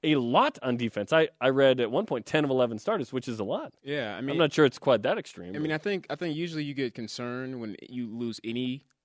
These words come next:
Speaker 2: you know, players, uh, or, or that amount of players, but I mean, Utah traditionally comes with it defensively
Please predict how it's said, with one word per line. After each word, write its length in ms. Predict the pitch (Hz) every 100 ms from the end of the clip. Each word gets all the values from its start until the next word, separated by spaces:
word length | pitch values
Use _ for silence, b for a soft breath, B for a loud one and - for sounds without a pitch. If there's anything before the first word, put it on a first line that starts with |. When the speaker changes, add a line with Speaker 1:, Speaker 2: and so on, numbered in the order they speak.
| _
Speaker 2:
you 80 | 127
know, 200 | 107 85
players, 600 | - - 127 123 123 123 -
uh, 380 | 107 101 98 -
or, 120 | 107
or 140 | 113
that 140 | 113 113
amount 220 | 113 117
of 40 |
players, 380 | - 127 131 123
but 280 | 113 104 95 _ _ _
I 40 | 127
mean, 180 | 120
Utah 320 | 123 135 131 113
traditionally 840 | 110 101 113 113 107 104 104 101 -
comes 300 | - 104 101
with 160 | 101
it 140 | 95 90
defensively 640 | 98 - 90 92 90 85